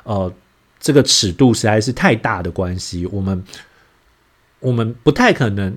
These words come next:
当时以十六、十七、以十六、十七世纪的条件，不太可能做出这么精细的数字。年视-，就是这个视差这件事情，一直到一七二五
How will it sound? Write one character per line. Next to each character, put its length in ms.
当 200
时 340
以 120
十 260
六、 340
十 220
七、 340
以 100
十 200
六、 140
十 180
七 280
世 240
纪 220
的 100
条 240
件， 240
不 120
太 160
可 100
能 140
做 140
出 140
这 100
么 100
精 220
细 200
的 140
数 260
字。 240
年 220
视-， 280
就 140
是 320
这 140
个 100
视 360
差 380
这 140
件 240
事 200
情， 360
一 100
直 320
到 280
一 120
七 300
二 240
五 240